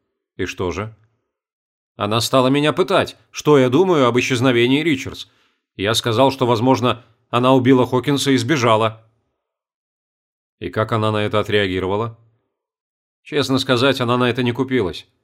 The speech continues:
Я это понял и спросил, а нет ли у неё какой-то своей версии». «А она?» «Она сказала,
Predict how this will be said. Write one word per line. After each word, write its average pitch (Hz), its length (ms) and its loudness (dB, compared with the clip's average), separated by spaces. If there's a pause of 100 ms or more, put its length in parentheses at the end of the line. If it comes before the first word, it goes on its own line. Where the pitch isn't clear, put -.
(140)
Я 143 140 0
это 131 180 0
понял 127 340 0
и 107 40 0
спросил, 123 560 -2 (180)
а 123 120 -6
нет 143 180 -2
ли 147 80 0
у 151 60 0
неё 151 200 0
какой-то 151 340 -2
своей 143 360 2
версии». 92 560 -4 (800)
«А 92 200 -2
она?» 92 360 -4 (720)
«Она 117 640 -6
сказала, 117 580 -2